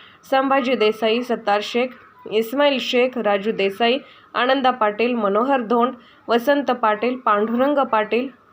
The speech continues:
बाबूभाई शेख, रमेश रायजादे, सुशांत ताम्हणेकर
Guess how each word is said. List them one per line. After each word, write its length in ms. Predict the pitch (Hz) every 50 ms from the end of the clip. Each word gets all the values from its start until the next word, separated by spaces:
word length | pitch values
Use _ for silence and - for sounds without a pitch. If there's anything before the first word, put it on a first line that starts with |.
| _ _
बाबूभाई 720 | 214 196 220 226 226 220 262 285 214 247 254 247 247 262 294 - - - - - _ - - -
शेख, 160 | 254 254 269 262 262
रमेश 540 | 240 190 202 214 220 233 247 269 277 - 262
रायजादे, 720 | 240 208 208 202 196 196 196 220 262 254 190 185 175 190
सुशांत 520 | - - 240 233 - 240 226 233 226 233
ताम्हणेकर 760 | 226 226 - 208 190 202 226 226 233 240 262 262 254 262